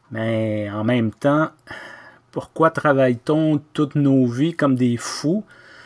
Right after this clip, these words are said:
pour payer une hypothèque, une sortie au restaurant ou des vacances ? Et cela va un peu plus loin que l'importance des objets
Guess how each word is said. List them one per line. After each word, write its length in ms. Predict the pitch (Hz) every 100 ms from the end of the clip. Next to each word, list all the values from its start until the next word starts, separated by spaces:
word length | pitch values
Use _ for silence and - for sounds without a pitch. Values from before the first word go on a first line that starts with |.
| - -
pour 160 | -
payer 340 | - 147 139 151
une 220 | 151 139
hypothèque, 920 | 127 127 113 - 143 156 151 _ -
une 180 | 113 117
sortie 400 | - 147 - 156
au 100 | 135
restaurant 680 | 131 127 - 127 120 139 151
ou 100 | 131
des 180 | 120 120
vacances ? 680 | 113 - 165 190 - - - - - _ - - _ _ _ _ _ _ _ _ _
Et 100 | -
cela 560 | 139 - 190 196 233 - 156 -
va 360 | 156 202 214 -
un 160 | 185 175
peu 240 | 175 277
plus 280 | 214 - 190
loin 440 | 165 165 185 190 - _ _ -
que 460 | 165 165 165 165 156 _ _ _ _ _ _ _
l'importance 800 | 147 165 - 170 - 185 185 143 -
des 380 | 143 143 123 147
objets 580 | 147 127 123 143 160